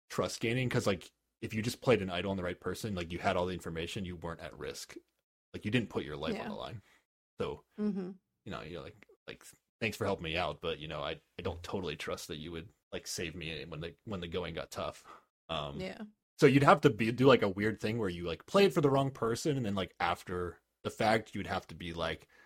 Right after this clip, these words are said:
Speaker 1: "Oh, I got a weird vibe at Tribal, and I thought they, like, lied to me about the vote, and I thought they switched it to you, so I, like, I panicked," or something.
Speaker 2: Oh, because you'd have to use it before you got to Rock's time. Okay,
Speaker 1: Yeah, you
Speaker 2: got
Speaker 1: still
Speaker 2: it.
Speaker 1: use it. You have to use it before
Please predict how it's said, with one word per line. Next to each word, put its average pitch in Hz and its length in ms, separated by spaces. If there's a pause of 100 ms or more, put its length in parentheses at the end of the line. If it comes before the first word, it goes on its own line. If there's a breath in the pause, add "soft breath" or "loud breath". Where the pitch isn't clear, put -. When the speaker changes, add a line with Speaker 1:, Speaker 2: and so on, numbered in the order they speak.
(340 soft breath)
Speaker 1:
"Oh, 110 120
I 101 140
got 117 180
a 107 40
weird 107 320
vibe 85 340
at 92 80
Tribal, 98 340
and 110 100
I 92 60
thought 98 260
they, 90 120
like, 80 240
lied 82 300
to - 80
me 87 100
about 82 200
the 80 60
vote, 82 160
and 98 80
I 90 60
thought 82 160
they 95 60
switched - 360
it 80 80
to - 120
you, 76 140
so - 160
I, 82 60
like, 76 420
I - 40
panicked," 80 540 (640 soft breath)
or - 60
something. - 440 (140)
Speaker 2:
Oh, 226 220
because 208 340
you'd 220 140
have 214 160
to 208 80
use 190 300
it 175 300 (340)
before 185 420
you 170 120
got 175 220
to 190 80
Rock's 165 380
time. 165 400 (120)
Okay, 180 260
Speaker 1:
Yeah, - 80
you 143 140
Speaker 2:
got 143 80
Speaker 1:
still 185 160
Speaker 2:
it. 120 100
Speaker 1:
use 117 220
it. 113 160
You 143 100
have 180 120
to 135 80
use 113 320
it 120 100
before 92 720